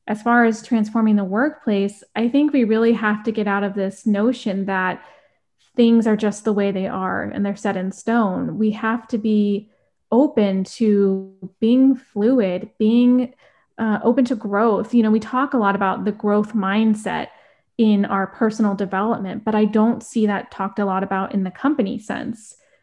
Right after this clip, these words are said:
We see a lot of companies who are still operating in this fixed mindset. "This is the way we do things," or, "We can't do that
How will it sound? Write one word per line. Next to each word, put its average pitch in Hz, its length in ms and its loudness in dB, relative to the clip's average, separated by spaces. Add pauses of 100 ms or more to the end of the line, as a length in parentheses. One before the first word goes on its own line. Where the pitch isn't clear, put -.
(360)
We 226 360 2
see 247 180 0
a 233 60 6
lot 214 160 2
of 208 60 0
companies 226 560 2
who 208 600 2
are 202 380 -2
still 254 680 2
operating 233 600 2
in 214 340 2
this 214 240 -2
fixed 240 300 -6
mindset. 226 680 0
"This 214 200 -4
is 220 140 -2
the 226 80 2
way 214 200 4
we 202 140 -2
do 294 200 0
things," 277 520 4
or, 202 260 2
"We 226 160 0
can't 233 340 -2
do 214 160 0
that 208 420 0